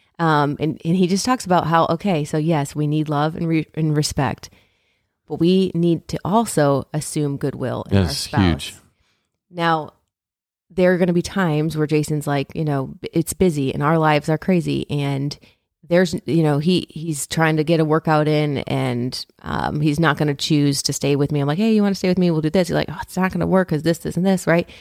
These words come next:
Speaker 1: I assume goodwill because I know that Jason does love me.
Speaker 2: Yeah.
Speaker 1: And it's not based on all of these, you know, these, these things being right and in line, but I know on a whole, he loves me. He has showed me he loves me. He's, he, I,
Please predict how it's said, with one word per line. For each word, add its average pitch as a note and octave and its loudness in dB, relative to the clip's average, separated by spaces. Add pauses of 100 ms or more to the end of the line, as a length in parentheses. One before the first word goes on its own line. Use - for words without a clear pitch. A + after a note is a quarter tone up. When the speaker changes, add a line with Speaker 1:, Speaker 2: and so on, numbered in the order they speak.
(580)
Speaker 1:
I D3+ 2
assume D#3+ 0
goodwill D3+ 4
because D3 0
I C#3 0
know D3 2
that C#3 -2
Jason C#3+ -2
does E3+ 0
love - -4
me. C#3 -4
Speaker 2:
Yeah. E2 2 (120)
Speaker 1:
And E3 -2
it's D3+ -4
not E3 -2
based D#3 0
on C#3 -2 (120)
all D#3 4
of C#3+ 0
these, C#3+ -4
you D3 -6
know, C#3 2 (140)
these, D3+ -6
these D#3 2
things D3 2
being C#3 -12
right D#3+ 4
and C#3 0
in C#3 -2
line, D3+ 0 (400)
but E3+ 2
I E3+ 4
know F3 4
on D3+ 2
a D#3+ 0
whole, D#3+ 0
he F3+ 0
loves G3+ 0
me. C3 -2
He D3 -2
has C3+ -2
showed D3 0
me G3 4
he G#3 2
loves G3+ 0
me. F#3+ 0 (360)
He's, D3+ -16 (100)
he, F3 -2
I, D3 0